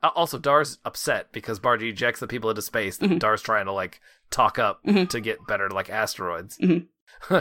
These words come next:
Speaker 1: <laughs> Did not enter orbit, zero asteroids. <laughs>
Speaker 2: I, I need to point out that the
Speaker 1: Yep.
Speaker 2: person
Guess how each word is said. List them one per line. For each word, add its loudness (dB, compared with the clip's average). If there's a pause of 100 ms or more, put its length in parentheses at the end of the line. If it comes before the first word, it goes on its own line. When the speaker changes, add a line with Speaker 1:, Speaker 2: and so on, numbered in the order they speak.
Speaker 1:
<laughs> -20
Did -2
not 2
enter -2
orbit, -2
zero 2
asteroids. -2
<laughs> 4 (2750)
Speaker 2:
I, 2 (240)
I 4
need -2
to -16
point 2
out 4 (400)
that 4
the -6
Speaker 1:
Yep. 6
Speaker 2:
person 2